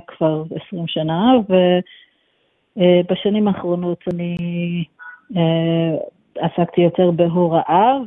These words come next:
והכנת, אה, תלמידים למאסטרס. אה,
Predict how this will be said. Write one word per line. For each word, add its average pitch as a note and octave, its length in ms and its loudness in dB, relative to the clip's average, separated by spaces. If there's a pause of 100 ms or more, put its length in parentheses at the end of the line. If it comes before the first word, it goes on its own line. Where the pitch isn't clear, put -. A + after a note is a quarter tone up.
והכנת, E3 840 -12 (180)
אה, E3+ 380 -10 (240)
תלמידים E3 380 -8
למאסטרס. G3 680 0 (240)
אה, F#3+ 340 -2